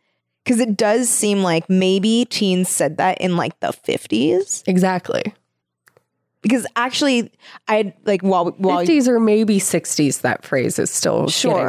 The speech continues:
Speaker 2: getting passed on.
Speaker 1: Or maybe it's something like in the seventies, a kid is like, "Oh, you know, my mom always says this." But
Speaker 2: Yeah.
Speaker 1: you, I don't
Speaker 2: 'Cause
Speaker 1: think you would
Speaker 2: I
Speaker 1: repeat it.
Speaker 2: I can see a version where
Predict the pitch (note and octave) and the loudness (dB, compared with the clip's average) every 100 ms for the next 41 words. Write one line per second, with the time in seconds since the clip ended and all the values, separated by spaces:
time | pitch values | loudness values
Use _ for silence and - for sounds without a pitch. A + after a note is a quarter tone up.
0 | - F#3+ - - - - - - - C4 | -4 -4 -8 -6 -4 -4 -4 -8 -2 0
1 | B3 A#3 G#3+ A3+ B3+ A3+ A3+ - G3+ G3 | 2 2 2 2 2 2 0 -2 -2 0
2 | F3+ F3 D#3+ - - _ _ _ _ - | 0 2 0 -2 -10 _ _ _ _ -2
3 | A3 G#3+ G3+ G3 F3+ F3+ F3 E3+ D#3+ D#3+ | 0 0 0 0 0 0 2 2 0 -2
4 | - F3+ D#3+ D#3 - D3 - F#3 F3 F3+ | -2 0 0 0 -2 -2 0 2 2 0
5 | F3+ F3 E3 F3 E3+ D#3+ A#2+ F#2+ - - | 0 0 0 0 0 0 0 0 -2 -4
6 | - - - - - - - _ _ _ | -6 -6 -8 -8 -8 -10 -12 _ _ _
7 | _ G3 G#3 E3+ D#3+ G#3+ - _ _ - | _ 0 0 0 0 -2 -2 _ _ -4
8 | A3+ A#3+ A#3+ B3 A#3 A3 G#3 A3 A3 G#3 | 0 2 0 -2 -2 0 2 2 2 2
9 | F#3+ G2 - - G#3+ G#3 G#3+ - - A3 | 0 0 -2 -6 -4 -2 -2 -4 0 2
10 | A#3 B3+ B3+ A#3 G3+ F#3 F3 F3 E3+ E3+ | 2 2 2 2 2 2 4 2 2 2
11 | D#3+ D#3+ E3 - | 2 2 0 -2